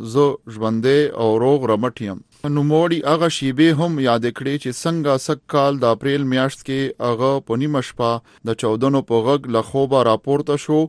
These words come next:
او بیا طالبانو د ځمکې لاندې سرنګونو ته ننویستو. نوموړي ویل، «د شپې خواوشا دوه بجې د چاودنو درنه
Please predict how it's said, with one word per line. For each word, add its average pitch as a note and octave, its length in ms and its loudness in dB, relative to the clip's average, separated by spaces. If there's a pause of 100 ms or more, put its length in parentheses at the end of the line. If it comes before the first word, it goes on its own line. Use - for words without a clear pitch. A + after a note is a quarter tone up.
(200)
او A#2+ 80 4 (120)
بیا C3+ 140 4 (140)
طالبانو B2 640 0
د A2 120 0
ځمکې C3 460 -6
لاندې C3 400 0
سرنګونو A#2 480 -2 (140)
ته C3 60 0 (260)
ننویستو. A#2+ 680 0 (240)
نوموړي F#3+ 420 2
ویل، G3+ 240 2
«د E3 140 0
شپې F3+ 320 -4
خواوشا D#3+ 400 2
دوه D#3 260 0
بجې D#3 400 2
د B2 160 -2
چاودنو C#3 480 0
درنه C3 320 0